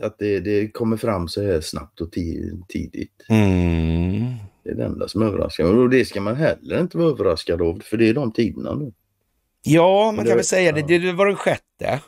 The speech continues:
Speaker 2: Eller hur?
Speaker 1: Mm.
Speaker 2: Ja. Och jag är den trettonde, det är en knapp vecka.
Speaker 1: Mm.
Speaker 2: Mm. Och samtidigt,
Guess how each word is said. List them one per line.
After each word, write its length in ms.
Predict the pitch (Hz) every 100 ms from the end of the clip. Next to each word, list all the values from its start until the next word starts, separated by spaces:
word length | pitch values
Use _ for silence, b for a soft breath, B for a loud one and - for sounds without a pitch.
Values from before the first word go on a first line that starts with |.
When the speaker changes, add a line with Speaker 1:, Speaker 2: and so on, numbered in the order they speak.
| _ _ _ _ _ _ -
Speaker 2:
Eller 200 | 139 92
hur? 60 |
Speaker 1:
Mm. 200 | 87 101 _
Speaker 2:
Ja. 260 | 110 117 123 _ b b
Och 200 | b 143
jag 100 | 143
är 40 | 117
den 80 | 107
trettonde, 420 | 117 - 101 107
det 60 |
är 40 | 113
en 80 | 95
knapp 240 | - - -
vecka. 400 | - _ - - _ _ _ _ _ -
Speaker 1:
Mm. 220 | 87 85 _ _ _ _ -
Speaker 2:
Mm. 360 | 104 101 95 98 _ - B B B B B
Och 100 | 127
samtidigt, 380 | 196 165 -